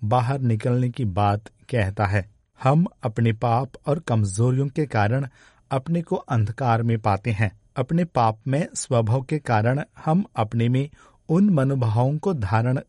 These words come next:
करते हैं, जो हमें दुनियावी रूप में प्रसिद्धि, वाहवाही प्रदान करती है। यह निश्चित रूप में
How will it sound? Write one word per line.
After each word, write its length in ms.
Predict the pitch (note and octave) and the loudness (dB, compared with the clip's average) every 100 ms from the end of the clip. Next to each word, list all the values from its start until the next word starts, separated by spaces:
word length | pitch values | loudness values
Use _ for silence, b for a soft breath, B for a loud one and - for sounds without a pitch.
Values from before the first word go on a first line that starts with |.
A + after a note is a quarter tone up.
| - | -2
करते 320 | A2 G#2 A#2+ | 0 0 -2
हैं, 300 | G2 A#2 D3 - - | 0 0 -2 -8 -4
जो 100 | C3 | 0
हमें 300 | C#3+ C#3 D3+ - A2 | 2 2 0 -2 -4
दुनियावी 600 | B2 C3+ C3 C3 C#3+ B2+ | -2 0 0 0 0 0
रूप 240 | B2 A#2+ | -2 -2
में 220 | B2+ B2+ b b b | -2 -2 b b b
प्रसिद्धि, 640 | B2 G#2+ B2+ A2+ G2+ B2+ - - | -4 -4 -4 -4 -2 -2 -4 -4
वाहवाही 580 | G#2+ A2 G#2 A2 G#2+ C3 | -2 0 0 0 0 -2
प्रदान 460 | B2 G#2 G#2+ A#2 - b b | -2 0 2 0 -4 b b
करती 340 | A2 G2+ A#2 | -2 0 -2
है। 220 | G2+ G2+ G#2 _ _ - | 0 0 -2 _ _ -2
यह 160 | C#3+ B2 | 0 2
निश्चित 480 | D#3 - G#3 F3+ | 0 0 -2 0
रूप 180 | D#3+ D#3 | 0 0
में 220 | D#3+ D#3+ | 0 0